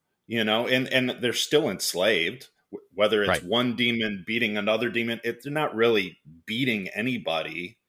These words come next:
Speaker 1: or coming out victorious. It's all a play on steal, kill, and destroy, keep you in a deceived mindset, think, "Oh, I actually accomplished something with this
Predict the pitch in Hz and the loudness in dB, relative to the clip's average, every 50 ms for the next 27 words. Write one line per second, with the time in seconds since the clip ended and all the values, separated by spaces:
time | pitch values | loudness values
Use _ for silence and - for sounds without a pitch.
0 | _ _ _ _ - 101 104 101 98 98 95 92 - - - 120 113 117 107 107 | _ _ _ _ 0 0 2 2 2 0 -2 -4 -4 -4 -4 -2 0 0 0 0
1 | 104 98 92 - 87 87 98 - - - - 107 117 131 127 101 87 87 80 82 | 0 0 -2 -4 -4 -4 -6 -4 -6 -8 -4 -2 0 0 2 0 0 0 -2 -4
2 | - - - - - - - _ _ _ _ _ _ - 120 120 120 - - - | -6 -8 -10 -10 -12 -12 -16 _ _ _ _ _ _ -2 -2 -2 -2 -4 -6 -4
3 | 104 113 123 131 139 143 135 127 - - 104 - - - - 113 117 113 113 113 | 0 4 6 6 8 8 6 6 4 0 -4 -4 -6 -8 -4 0 2 4 4 4
4 | 113 110 113 110 - - 101 101 95 92 92 90 - - - - - 113 113 123 | 4 4 4 2 0 -4 -6 -6 -6 -6 -8 -8 -10 -10 -10 -8 -4 -2 0 2
5 | 127 127 131 127 127 - - 113 113 110 107 110 107 92 92 87 - - - 90 | 2 2 2 0 -4 -2 0 2 2 2 0 -2 -4 -4 -6 -6 -8 -6 -4 -4
6 | 85 82 85 85 82 85 85 - _ _ _ _ _ - - - 120 123 123 123 | -2 -2 -2 -4 -4 -6 -6 -8 _ _ _ _ _ -16 -10 -6 -6 -6 -6 -4
7 | 131 127 117 117 113 107 98 90 90 90 - - - 107 107 110 - - 104 101 | -4 -2 0 0 -2 -2 -4 -6 -6 -6 -6 -6 -4 -2 -4 -4 -4 -6 -6 -4
8 | 98 95 95 92 - - - 92 87 90 92 - - _ _ _ _ _ _ _ | -4 -4 -4 -6 -4 -2 -2 0 0 0 -2 -4 -8 _ _ _ _ _ _ _
9 | - - - - 120 120 120 120 - - - - _ _ _ _ _ - 123 135 | -20 -8 0 0 2 2 0 -2 -8 -14 -18 -18 _ _ _ _ _ 0 2 4
10 | 117 113 117 123 135 120 - - - 110 107 104 107 98 - 135 131 151 - - | 6 6 8 8 6 6 4 2 0 0 2 2 2 0 0 -2 -2 -2 -2 0
11 | 120 104 - - 120 110 104 - - 113 104 104 98 87 - _ _ _ _ _ | 0 0 0 0 0 -2 -2 -2 -4 -4 -4 -4 -6 -8 -14 _ _ _ _ _
12 | 95 110 117 110 - - 92 110 110 107 104 - - - - | 2 4 4 4 2 0 2 4 4 4 4 2 0 -4 -6